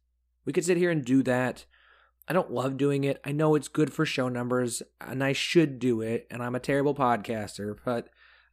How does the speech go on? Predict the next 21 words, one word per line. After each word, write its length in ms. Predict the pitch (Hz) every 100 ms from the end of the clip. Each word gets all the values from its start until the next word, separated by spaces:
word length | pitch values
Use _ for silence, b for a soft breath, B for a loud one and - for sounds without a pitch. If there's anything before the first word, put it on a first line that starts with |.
| -
I, 300 | 98 - 139
I 120 | 135 -
want 240 | 135 139
to 80 | 143
have 160 | 147
a 60 | 139
more 160 | 135 135
interesting 440 | 156 156 147 139
conversation 760 | 127 135 120 120 131 123 123 117
than 140 | 117
just 240 | 110 120
what's 240 | 107 113 -
gonna 220 | 110 117
obviously 640 | - 110 110 123 127 - 127
generate 480 | 110 120 127 127 131
clicks. 460 | - 101 98 -
I 140 | - 101
know 140 | 90
I'm 120 | 90
an 120 | 92 87
idiot, 360 | 104 90 -